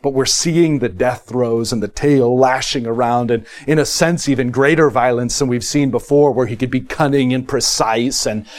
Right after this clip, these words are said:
now it's just reckless and there's damage anywhere he can make damage. And so that's what we're enduring right now, but the time is short, and God's going to come in Christ Jesus and with the holy angels, with the saints of heaven,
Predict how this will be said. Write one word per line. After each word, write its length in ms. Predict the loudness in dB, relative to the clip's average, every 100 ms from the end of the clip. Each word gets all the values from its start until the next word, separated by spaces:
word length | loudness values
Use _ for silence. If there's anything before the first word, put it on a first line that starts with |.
| -10
now 320 | -4 2 4 2
it's 160 | 0
just 220 | -4 -4
reckless 760 | -4 0 0 0 -2 0 0 -2
and 140 | -2
there's 220 | 0 -2 -2
damage 520 | -2 -2 -2 -4 -4
anywhere 380 | -4 -2 -2 -4
he 160 | -4
can 180 | -6 -4
make 280 | -4 -6 -8
damage. 560 | -6 -6 -8 -16 -16
And 100 | -16 -18 _ -20 -20 -8
so 120 | 2
that's 240 | 4 4 2
what 140 | 0
we're 200 | 2 2
enduring 560 | 2 -2 0 0 -2 -4
right 260 | -6 -8
now, 240 | -6 -2 -2
but 240 | -2 -6
the 80 | -6
time 540 | -6 -6 -2 0 -2
is 320 | -4 -4 -4 -6
short, 720 | -6 0 2 2 -2 -8 -14 -6
and 300 | -4 -2 0
God's 300 | 0 0 -2
going 260 | -6 -6
to 80 | -8
come 360 | -10 -6 -4 -4
in 140 | -6
Christ 460 | -8 -4 -4 -4 -6
Jesus 600 | -6 -4 -6 -8 -8 -6
and 220 | -6 -6 -12 -20 -2
with 220 | 0 0
the 100 | -2
holy 280 | 0 0 0
angels, 320 | -2 -6 -8
with 120 | -10
the 80 | -10
saints 480 | -8 -4 -6 -6 -10
of 100 | -12
heaven, 460 | -8 -8 -6 -6